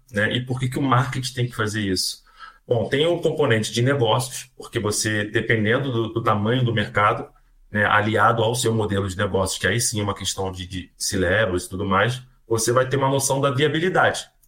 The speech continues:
né? Cara, a gente tem um mercado ou não que a gente consegue alcançar? Faz sentido do, do ponto de vista de negócios a gente atacar esse mercado, esse tamanho de mercado? Então, esse é o primeiro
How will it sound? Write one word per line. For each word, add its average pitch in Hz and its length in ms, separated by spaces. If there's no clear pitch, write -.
né? 101 200
Cara, 95 200
a - 20
gente 90 160
tem 120 100
um 143 80
mercado 135 460
ou 135 60
não 123 140
que 120 80
a - 20
gente 117 160
consegue 120 400
alcançar? 107 640
Faz 131 180
sentido 131 380
do, 123 120
do 123 140
ponto 120 180
de 117 100
vista 110 140
de 117 120
negócios 117 640
a - 60
gente 113 360
atacar 123 600
esse - 180
mercado, - 460
esse 98 140
tamanho 101 280
de 101 60
mercado? 113 440
Então, 139 340
esse 151 240
é 156 40
o 156 60
primeiro 160 460